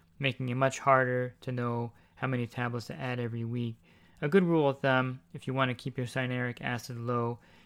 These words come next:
is that if you have a ten thousand gallon pool, I would add one tablet maybe every, once every two weeks and use liquid chlorine to supplement it. If you have a twenty thousand gallon pool, you would add two tablets, and maybe they will last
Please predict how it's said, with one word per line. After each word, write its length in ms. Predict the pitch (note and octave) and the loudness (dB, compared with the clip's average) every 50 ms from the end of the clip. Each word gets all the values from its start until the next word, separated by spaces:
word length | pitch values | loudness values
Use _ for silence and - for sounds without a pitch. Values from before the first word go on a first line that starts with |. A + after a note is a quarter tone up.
| _ _ | _ _
is 80 | - A#2 | -2 0
that 100 | B2+ B2 | 0 0
if 120 | A#2 - | 0 0
you 80 | C3+ B2+ | -2 -2
have 80 | B2 A#2+ | -2 -2
a 60 | A#2+ | -2
ten 220 | - - D3 C3+ B2 | -2 -2 -4 -2 0
thousand 340 | C#3 B2+ B2 A#2+ A#2 A#2+ | 0 2 2 0 0 -2
gallon 300 | A#2 B2 A#2+ A#2 A#2 A2+ | -4 -2 -2 -2 -2 -4
pool, 460 | A2 - B2+ B2 A#2 A#2 A2+ A2+ A2+ - - - - - - _ _ - | -6 -6 -6 -4 -2 -2 -4 -4 -6 -10 -16 -20 -20 -20 -20 _ _ 0
I 100 | B2+ B2+ | 2 2
would 140 | B2+ B2+ | 2 2
add 220 | - C3+ B2+ A#2+ A#2+ | 2 -2 -4 -2 0
one 180 | C3 C3+ C3+ | 0 0 0
tablet 460 | B2+ - C#3 B2+ B2 A#2 B2 B2+ C3+ C3+ | 0 0 0 0 0 0 -2 -4 -4 -4
maybe 300 | B2 A#2+ A2+ B2+ C3 C3 | -6 -4 -4 -6 -4 -2
every, 420 | C3 B2 A#2 B2 A#2+ B2 B2 - - - | -2 -2 0 -2 -2 -4 -6 -8 -6 -2
once 300 | C3+ C3+ C3 B2+ - C#3 | 0 2 2 2 0 -2
every 180 | B2 A#2+ A#2 | -2 -2 -4
two 240 | A2+ - - C#3+ C3 | -6 -4 -4 -4 -2
weeks 420 | A#2+ B2+ C3 C3+ C3 - - - - - | -2 -2 -2 -4 -4 -8 -12 -20 -14 -10
and 80 | - B2+ | -6 -4
use 180 | B2 A#2 A2 C3+ | -4 -2 -2 -4
liquid 240 | C3 - C3 A#2+ | -4 -4 -6 -10
chlorine 500 | - - C3 B2+ B2 B2 B2 B2 B2+ B2+ - _ _ - - _ _ _ _ _ _ _ - | -8 -4 -4 -2 -2 -2 -2 -4 -6 -8 -10 _ _ -20 -20 _ _ _ _ _ _ _ -12
to 360 | - - B2 A#2 A#2 A2 A2 | -6 -4 -2 -2 -2 -2 -4
supplement 540 | - - D3 C#3 - C#3 C3 C3+ C3+ C3 C3+ | -2 -2 -2 0 0 0 0 0 0 2 2
it. 140 | C3+ C#3+ - - - - - - - _ _ | 0 0 -4 -10 -20 -20 -20 -20 -20 _ _
If 60 | - | 2
you 40 | D3+ | 2
have 80 | C3+ | 2
a 60 | B2+ | 2
twenty 260 | - - D3 D3 C#3+ C3 | 0 -2 -2 -2 0 0
thousand 320 | - C#3 C3 B2+ C3 C3 | 2 2 2 2 0 -2
gallon 320 | C3 C3 B2+ B2+ B2+ B2 | 0 0 0 0 0 -2
pool, 460 | A#2 - C3+ C3 B2+ B2 B2 B2 A#2+ - - | -4 -4 -4 -2 -2 -2 -2 -4 -6 -8 -6
you 80 | C3+ B2+ | -6 -4
would 80 | A#2+ | -2
add 160 | A#2+ A#2 A#2 - | -4 -4 -6 -4
two 160 | - D3+ C#3 | -6 -6 -6
tablets, 640 | - - C3+ B2+ B2 A#2 A#2 B2 A#2+ A#2+ - - - | 0 2 2 4 4 2 0 -2 -4 -4 -8 -12 -10
and 160 | - D3+ C#3 | -6 -2 0
maybe 220 | C#3+ D3 D3 D3 C#3 | 2 2 4 2 2
they 100 | C3 C3+ | 2 0
will 160 | B2+ B2 A#2+ | 0 0 0
last 440 | B2 A#2+ A#2 A2+ A2+ A2+ - - | 0 0 0 0 -2 -4 -8 -16